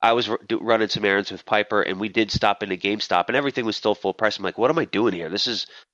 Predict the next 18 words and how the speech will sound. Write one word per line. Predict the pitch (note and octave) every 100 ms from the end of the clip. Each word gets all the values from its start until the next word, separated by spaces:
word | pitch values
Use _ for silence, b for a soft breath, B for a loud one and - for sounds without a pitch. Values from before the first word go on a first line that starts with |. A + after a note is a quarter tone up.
| -
like, | G2
I | G2
gotta | G#2 A2+
go | G2 G2
after | F#2+ F2
Christmas." | - G2 - D2
So | F#2
I | F#2 A#2
just | A2
walked | G2 G2 -
out | F#2+ F2
of | D#2+
there, | D2+ D2 b b _ _ _ -
and, | G2 F#2+ F#2 -
and | E2+ F2+
thank | B2 A2+
God. | G#2+ F#2+ E2+ -
So, | G#2 F#2